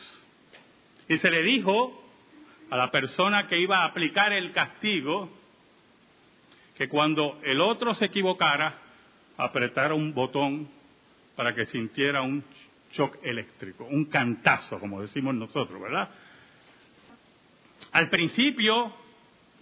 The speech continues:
al principio, cuando ocurrieron las equivocaciones y se apretaba, ellos veían que el brinco era significativo, parece que el cantazo era fuerte, y se resistían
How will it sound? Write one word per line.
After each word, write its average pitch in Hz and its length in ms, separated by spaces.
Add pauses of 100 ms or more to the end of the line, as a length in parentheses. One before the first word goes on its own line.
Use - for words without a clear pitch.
(120)
al 127 100
principio, 208 680 (1080)
cuando 135 280
ocurrieron 147 560
las 160 120
equivocaciones 156 800
y - 40
se 156 60
apretaba, 160 720 (640)
ellos 131 220
veían 170 300
que 165 100
el 135 120
brinco 165 360
era 170 140
significativo, 131 800
parece 120 280
que 160 60
el 151 80
cantazo 127 500
era 123 280 (840)
fuerte, 135 520 (760)
y 151 80
se 151 160
resistían 143 920